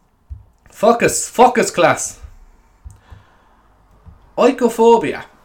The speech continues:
So O I K O, phobia. <laughs> It is the fear of houses, being in a house, home surroundings,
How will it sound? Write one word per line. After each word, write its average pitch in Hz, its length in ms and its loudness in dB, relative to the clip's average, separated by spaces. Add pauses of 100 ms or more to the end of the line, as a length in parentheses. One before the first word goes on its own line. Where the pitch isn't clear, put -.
(400)
So - 180 -10
O 202 140 0
I 262 140 0
K 139 320 -6
O, 170 400 -4 (500)
phobia. 185 460 -8
<laughs> - 40 -20 (2500)
It 170 120 -2
is 175 120 -6
the 180 60 -12
fear 226 220 -4
of 202 140 -6
houses, 196 640 -4 (520)
being 214 260 -4
in 120 100 -6
a 85 80 -12
house, 95 420 -14 (220)
home 233 280 -2
surroundings, 127 720 -8